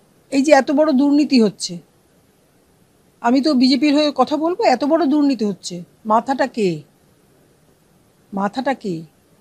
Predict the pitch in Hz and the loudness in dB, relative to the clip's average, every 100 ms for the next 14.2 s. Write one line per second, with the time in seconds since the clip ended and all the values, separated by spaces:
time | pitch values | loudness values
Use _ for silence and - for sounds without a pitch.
0 | _ _ _ _ _ _ _ _ _ _ | _ _ _ _ _ _ _ _ _ _
1 | _ _ _ 294 277 254 - 247 262 247 | _ _ _ -6 0 0 0 -2 0 2
2 | 262 233 233 220 214 247 233 - _ _ | 2 2 2 2 2 2 0 -6 _ _
3 | - 196 185 185 - 254 240 262 254 240 | -12 -10 -10 -10 0 0 2 2 2 2
4 | 233 226 226 226 220 214 202 - 208 196 | 0 0 0 0 2 0 0 -4 -6 -6
5 | - 214 233 208 226 220 226 - 226 - | -8 -2 -2 0 -2 0 -2 2 2 2
6 | 226 214 220 214 208 208 208 208 202 208 | 0 2 2 0 -2 -2 -2 -4 -6 -4
7 | 202 202 190 196 202 196 196 175 - _ | -2 -4 2 2 4 0 -4 -8 -20 _
8 | 190 196 208 208 196 196 196 180 - 190 | -2 2 2 2 0 0 0 -2 -4 -8
9 | - 180 190 185 180 180 175 196 196 196 | -8 -8 -6 -4 -2 0 0 0 0 0
10 | 190 190 185 185 170 208 208 202 185 170 | -2 -2 -2 -4 -2 -2 -2 -4 -4 -8
11 | 170 - _ _ _ _ _ _ _ _ | -12 -18 _ _ _ _ _ _ _ _
12 | 285 294 311 302 294 285 240 214 - 233 | -6 -2 -2 0 -2 0 0 -2 -2 -2
13 | 240 254 247 233 226 220 226 - _ _ | -2 -4 -2 -2 -2 -4 -4 -8 _ _
14 | _ | _